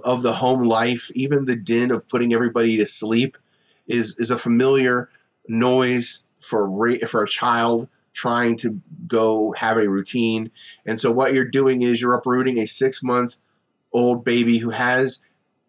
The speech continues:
a structured end of day time in a structured environment that it's been used to for six months. And you're taking that baby and you're putting that baby in a, a deluxe hotel room,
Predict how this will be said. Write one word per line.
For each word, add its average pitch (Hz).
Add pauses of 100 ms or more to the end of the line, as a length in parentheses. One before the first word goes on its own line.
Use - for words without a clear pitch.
a 123
structured 131 (1080)
end 139
of 120
day 131
time 113 (480)
in 123
a 113
structured -
environment 117 (280)
that 98
it's 98
been 104
used 120
to 123
for 117
six 113
months. 104 (260)
And 104
you're 107
taking 147
that 139
baby 123
and 104
you're 104
putting 135
that 135
baby 123
in 117
a, 104 (440)
a -
deluxe 127
hotel 143
room, 104